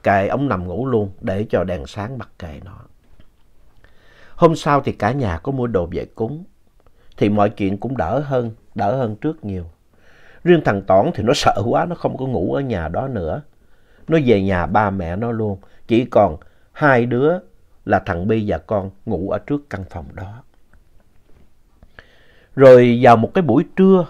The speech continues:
đi học về. Lúc đó con thấy có một người bạn quen ở lớp học, lớp học mà con học thêm á. Cái người bạn này đang đứng đợi người anh để rước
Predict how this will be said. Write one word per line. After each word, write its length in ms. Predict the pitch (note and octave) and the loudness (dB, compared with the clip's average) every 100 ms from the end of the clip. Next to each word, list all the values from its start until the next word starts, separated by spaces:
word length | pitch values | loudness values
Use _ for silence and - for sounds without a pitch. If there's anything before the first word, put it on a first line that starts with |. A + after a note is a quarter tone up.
| - - | -8 -4
đi 160 | E3+ | 0
học 240 | D3 F#2 - | 0 -2 -8
về. 360 | G#2 F#2 E2 C#2+ - - - _ _ _ _ _ _ _ _ _ _ _ _ _ _ _ _ _ _ _ _ - _ _ _ _ - | -4 -4 -4 -10 -18 -20 -20 _ _ _ _ _ _ _ _ _ _ _ _ _ _ _ _ _ _ _ _ -20 _ _ _ _ 0
Lúc 180 | A#3+ | 2
đó 60 | C4 | 2
con 200 | - E3+ | 2 2
thấy 140 | G#3+ | 2
có 120 | A3+ G#3+ | 2 2
một 220 | A2+ - | 2 0
người 140 | G2+ | -2
bạn 380 | F#2 F#2 G#2 B2 | -2 -4 -4 -2
quen 240 | C#3 C#3 | -2 -2
ở 120 | - A#2 | -6 -2
lớp 180 | E3 F3+ | -2 -4
học, 280 | G#2+ F#2+ _ _ _ _ _ | -8 -12 _ _ _ _ _
lớp 160 | - F3+ - | -2 -2 0
học 180 | F2+ - | -6 -4
mà 160 | G#2 | -8
con 180 | F2 - | -4 -6
học 200 | G#2 - - | -6 -8 -6
thêm 300 | C#3+ C3+ C#3+ | -4 -4 -6
á. 80 | F3 _ _ _ - - _ _ - | -16 _ _ _ -20 -20 _ _ 0
Cái 100 | G#3+ | 4
người 200 | D3+ G#2+ | 6 4
bạn 260 | G2 G#2+ A#2 | 4 2 2
này 160 | G2 | -2
đang 340 | G2 C3 C#3+ D#3 | 2 2 2 0
đứng 220 | F#3 A3 | -2 0
đợi 220 | F#2+ G2+ | 2 0
người 200 | G#2+ F2 | -2 -6
anh 320 | - A#2+ A#2 | -4 -6 -6
để 140 | G2+ G2+ | -6 -2
rước 220 | E3+ G3+ | 2 0